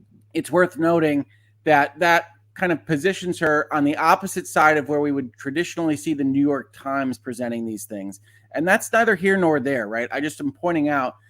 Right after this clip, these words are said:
that there is a certain expectation when you've got coverage of politicians and politics that various of these pieces of media will perhaps elevate some of these stories when it sh-,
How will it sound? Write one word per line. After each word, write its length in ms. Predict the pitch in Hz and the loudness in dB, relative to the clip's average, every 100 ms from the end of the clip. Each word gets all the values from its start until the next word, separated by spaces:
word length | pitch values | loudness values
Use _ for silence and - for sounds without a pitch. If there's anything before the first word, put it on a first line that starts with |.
| _ - | _ -6
that 220 | 143 - - | -6 -6 -4
there 260 | 170 156 | 0 0
is 280 | 165 185 170 | 2 2 0
a 60 | 170 | -2
certain 280 | - - | -6 -2
expectation 760 | 170 - 151 - 160 160 - 139 | -4 -4 -10 -6 -4 -4 -4 -4
when 140 | 131 | -2
you've 180 | 127 104 | -4 -2
got 220 | 135 139 - _ | 2 2 2 _
coverage 460 | - 170 156 156 143 | -4 -2 0 0 -2
of 100 | 135 | -6
politicians 720 | - 131 131 - 190 185 156 | -6 -4 -2 -2 -4 -2 -2
and 160 | 139 120 | -2 -4
politics 720 | _ 156 165 139 123 117 - _ _ _ _ | _ 0 0 2 -4 -4 -10 _ _ _ _
that 120 | - 127 | -8 -4
various 360 | 170 185 180 | 0 0 0
of 60 | 165 | -6
these 140 | 165 | -8
pieces 300 | - 170 147 | -8 -12 -8
of 80 | 147 | -4
media 320 | 160 175 151 | -2 0 0
will 580 | 139 127 151 151 151 151 _ _ _ - | 0 0 2 4 2 0 _ _ _ -6
perhaps 460 | 165 165 151 - - | 2 4 4 2 -6
elevate 380 | 160 175 170 165 | 0 2 2 -2
some 160 | - 160 | -2 -2
of 60 | |
these 180 | 147 143 | 0 -2
stories 500 | - 165 160 151 131 | -4 -2 0 0 -2
when 580 | 123 131 147 151 156 160 - - | -6 -2 0 2 0 -2 -6 -8
it 180 | 165 - _ _ | -8 -8 _ _
sh-, 180 | - - | -20 -20